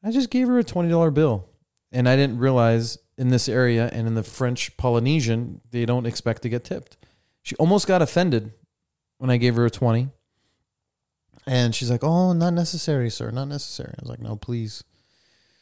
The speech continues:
So then we're sitting there on the second to last day, and this guy comes up, and he's waiting on us on the, on the, uh, at the beach. And I looked at Ani, and I was like, "I want some fruit, you know, some watermelon,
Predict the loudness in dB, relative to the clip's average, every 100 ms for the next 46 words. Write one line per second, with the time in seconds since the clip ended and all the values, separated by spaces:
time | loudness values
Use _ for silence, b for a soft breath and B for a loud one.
0 | _ 0 2 4 2 2 2 4 4 4
1 | 2 2 2 0 2 2 4 2 2 2
2 | 4 2 -4 -14 _ _ _ _ _ _
3 | -4 0 2 2 0 -4 -8 _ _ _
4 | _ _ _ -10 -2 2 2 2 0 2
5 | 2 2 -4 -4 -2 0 2 4 4 2
6 | 0 -2 -8 _ _ _ _ _ -4 -2
7 | -2 -2 -2 -2 -4 -6 -8 -8 -6 -6
8 | -6 -4 -4 -4 -4 -4 -8 -10 -8 -4
9 | -4 -4 -6 -14 _ _ _ _ _ _
10 | _ _ _ -6 -2 0 0 -4 -10 _
11 | -12 -6 -4 -4 -4 -4 -6 -6 -8 -10
12 | -12 -20 -12 -10 -8 -10 -10 -6 -6 -6
13 | -8 -6 -6 -6 -2 0 0 0 -2 -4
14 | -8